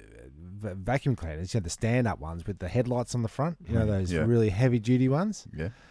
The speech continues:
Speaker 1: And she would be vacuuming. This is, this is just a memory I have.
Speaker 2: Yeah.
Speaker 1: She'd be vacuuming in the, in our front lounge room there, and then our couch used to be up against the wall, and it used to sort of,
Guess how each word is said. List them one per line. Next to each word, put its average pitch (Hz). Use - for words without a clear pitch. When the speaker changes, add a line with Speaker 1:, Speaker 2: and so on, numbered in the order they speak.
Speaker 1:
And 120
she 147
would 113
be 101
vacuuming. 107
This 127
is, 143
this 160
is 143
just 143
a 117
memory 110
I 80
have. 73
Speaker 2:
Yeah. 82
Speaker 1:
She'd 151
be 147
vacuuming 90
in 98
the, 95
in 104
our 92
front 85
lounge 85
room 80
there, 95
and 104
then 107
our 110
couch 139
used 113
to 101
be 101
up 95
against 90
the -
wall, 90
and 82
it 87
used 101
to -
sort 92
of, 82